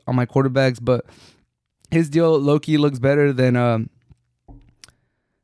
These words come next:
than Mahomes. That's one of the things that's been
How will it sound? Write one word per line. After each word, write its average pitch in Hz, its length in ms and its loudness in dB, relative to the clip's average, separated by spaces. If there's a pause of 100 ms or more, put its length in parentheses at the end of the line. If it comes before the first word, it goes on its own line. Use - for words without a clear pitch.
than 131 160 0
Mahomes. 135 640 0
That's 123 180 -2
one 139 140 0
of 135 120 2
the 131 120 2
things 131 300 -2
that's 123 260 -2
been 123 360 0